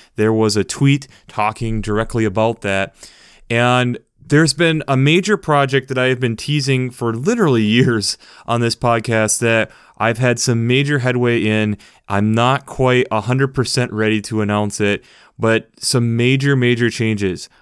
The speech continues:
are coming to the podcast, hopefully by the end of the month. I really wanna make sure it's definitely before the end of the month, and we'll see if I can make it faster than that.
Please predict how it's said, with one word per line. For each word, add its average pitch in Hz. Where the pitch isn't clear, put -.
are 107
coming 123
to 123
the 120
podcast, 107
hopefully 139
by 123
the 117
end 117
of 110
the 107
month. 104
I 101
really 110
wanna 120
make 110
sure 113
it's 104
definitely 131
before 113
the 107
end 107
of 104
the 101
month, 101
and 107
we'll 110
see 135
if 123
I 110
can 107
make 107
it 110
faster 104
than 95
that. 98